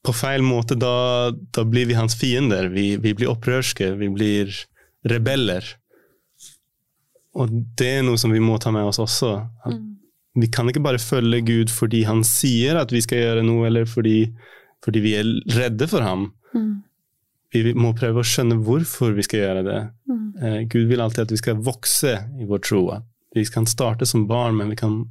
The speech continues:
Speaker 1: vokse, er det målet.
Speaker 2: Mm.
Speaker 1: Modne i vår tro.
Speaker 2: Ja.
Speaker 1: Noen siste tanker, ellers så har egentlig vår tid til
Speaker 2: Jeg
Speaker 1: slutt.
Speaker 2: tenkte på en ting, eh, når det gjelder,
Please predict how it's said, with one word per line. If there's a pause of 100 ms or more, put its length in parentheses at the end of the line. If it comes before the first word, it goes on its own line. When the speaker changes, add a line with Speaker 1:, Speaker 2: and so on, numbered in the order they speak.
(180)
Speaker 1:
vokse,
er
det
målet. (300)
Speaker 2:
Mm.
Speaker 1:
Modne
i
vår
tro. (880)
Speaker 2:
Ja. (2000)
Speaker 1:
Noen
siste
tanker,
ellers
så (340)
har
egentlig
vår
tid (1040)
til
Speaker 2:
Jeg
Speaker 1:
slutt.
Speaker 2:
tenkte
på
en
ting,
eh,
når
det
gjelder,